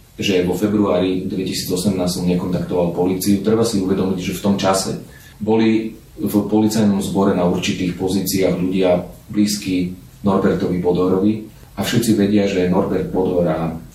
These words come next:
Marian Kočner boli priatelia, úzko spolupracovali. Z vlastných zistení viem, že Norbert Bodor vynášal mnohé informácie Marianovi Kočnerovi z policajného zboru. Keby som bol vypovedal vo februári dvetisícosemnásť,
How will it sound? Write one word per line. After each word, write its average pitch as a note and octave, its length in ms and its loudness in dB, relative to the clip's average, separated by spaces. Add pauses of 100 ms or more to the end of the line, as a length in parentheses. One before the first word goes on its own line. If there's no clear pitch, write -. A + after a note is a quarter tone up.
(320)
Marian G2 320 0
Kočner F2 480 0 (720)
boli F#2 160 2
priatelia, F#2+ 720 2 (160)
úzko - 240 2
spolupracovali. E2+ 800 -2 (480)
Z G2+ 80 -4
vlastných A2+ 320 2
zistení G2+ 480 0
viem, F#2+ 400 0
že F2+ 400 0 (160)
Norbert G2+ 400 0
Bodor F2+ 400 2
vynášal F2+ 560 2
mnohé F#2+ 240 0
informácie E2+ 640 -2
Marianovi E2 400 -2
Kočnerovi F#2 500 -2
z - 140 -6
policajného E2+ 560 0
zboru. E2 260 -4 (540)
Keby B2+ 160 0
som B2+ 160 0
bol A#2 240 2
vypovedal G2+ 480 0
vo - 80 -4
februári G2 640 0
dvetisícosemnásť, F2+ 1120 -2